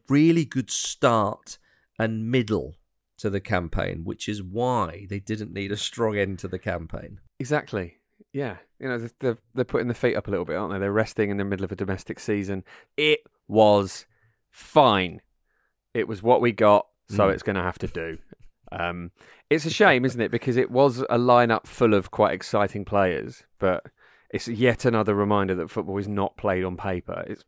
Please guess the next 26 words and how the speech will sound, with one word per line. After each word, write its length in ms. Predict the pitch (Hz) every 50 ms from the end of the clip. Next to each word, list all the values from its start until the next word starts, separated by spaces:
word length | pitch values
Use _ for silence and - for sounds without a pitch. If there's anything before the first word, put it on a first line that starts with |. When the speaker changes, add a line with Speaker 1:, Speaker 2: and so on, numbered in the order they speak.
| _ -
Speaker 2:
played 260 | - - 101 92 92
on 260 | 92 87 87 90 87 - _ _ _ _ _ _ _
quite 280 | - 107 92 87 82 -
bad 300 | 104 95 92 98 92 -
grass 500 | - 101 101 95 85 82 - - - -
in 140 | 98 90
some, 260 | - - 98 90 92 90 - _
in 260 | 98 95 90 87 85 - _ _
some 240 | - - 107 92 85
circumstances. 720 | - 98 85 - 90 80 - - 85 - - - 90 - _ - - _ _ _ _ _ _ _ _
Speaker 1:
Yeah. 300 | 117 113 101 92 85 78 - -
It, 120 | 165 208 196
it, 180 | 220 - -
look, 180 | - 117 - -
it, 120 | 101 - -
all 200 | 120 117 107 90
sort 280 | - - - - - -
of 60 | 85
jokes 300 | - 98 85 - - -
aside, 500 | 80 - - 110 92 78 - - 80 - - - - _
um, 600 | - 98 92 85 80 80 80 82 78 73 71 69 _ _ _ _ _ _ _ -
you 80 | -
know, 120 | 73 69 71
England 320 | 73 78 76 78 76 71
did 200 | 80 78 69 -
beat 220 | - 76 - -